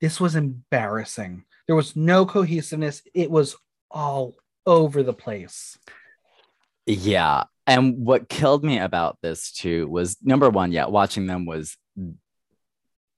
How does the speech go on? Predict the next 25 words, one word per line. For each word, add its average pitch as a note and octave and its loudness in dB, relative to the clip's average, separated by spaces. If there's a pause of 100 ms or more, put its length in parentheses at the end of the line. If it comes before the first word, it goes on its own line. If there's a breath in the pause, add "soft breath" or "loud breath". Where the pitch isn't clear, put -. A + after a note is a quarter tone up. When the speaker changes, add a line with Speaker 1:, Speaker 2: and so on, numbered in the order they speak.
(120)
Speaker 2:
not F#2 2
good E2 2
in D#2+ -2
the D#2+ -2
slightest. D#2+ -2 (420 loud breath)
But A#2+ 4
then B2 6
we C3 6
also G#2 4
had A2+ 2
those G#2+ 4
little G2 4
cut - -6
scenes G#2+ -4
where G2 -4
they F#2+ 0
went F2+ -4
back F#2 -2
to F#2 -12
the F#2 -4
bed F2 -4 (240 loud breath)
<laughs> - -20
and A#2+ 2 (1200 loud breath)
our C3+ 4
little B2 6